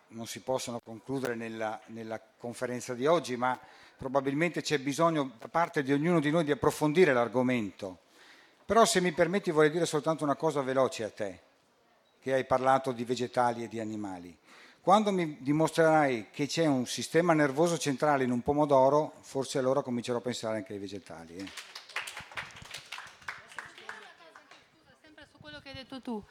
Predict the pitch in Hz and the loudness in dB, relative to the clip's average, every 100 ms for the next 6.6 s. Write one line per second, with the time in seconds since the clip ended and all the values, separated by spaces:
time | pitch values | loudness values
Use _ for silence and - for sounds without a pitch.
0 | - - - - - 254 285 277 - - | -20 -20 -20 -20 -6 2 4 4 0 -10
1 | - 320 381 392 349 330 311 330 359 403 | 2 4 6 6 4 2 0 0 0 2
2 | 233 226 220 226 226 220 220 233 254 262 | 2 2 -2 -4 -4 -4 -6 -4 -2 0
3 | 262 262 240 247 - 254 220 233 254 294 | 0 0 -4 -8 -6 -4 -2 0 -2 -2
4 | 349 320 - 269 294 302 320 - - - | -6 -8 -6 2 2 2 0 -6 -18 -20
5 | _ - 262 277 294 277 277 285 285 269 | _ -6 -2 2 2 2 0 -2 -2 -2
6 | 277 277 302 370 311 | -2 0 0 2 0